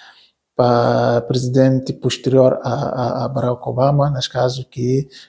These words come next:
Donald Trump. Donald Trump, o que chega a poder, e renuncia àquele acordo. Ou seja, e acaba com aquele acordo nuclear que Estados Unidos e outras potências mundiais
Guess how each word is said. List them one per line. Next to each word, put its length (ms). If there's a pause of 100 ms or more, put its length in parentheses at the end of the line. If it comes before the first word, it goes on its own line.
Donald 560
Trump. 380 (360)
Donald 300
Trump, 420
o 120
que 100
chega 260
a 40
poder, 500 (460)
e 60
renuncia 440
àquele 220
acordo. 260
Ou 60
seja, 340
e 60
acaba 260
com 120
aquele 200
acordo 640 (300)
nuclear 640 (260)
que 400
Estados 480
Unidos 400
e 60
outras 240
potências 560
mundiais 500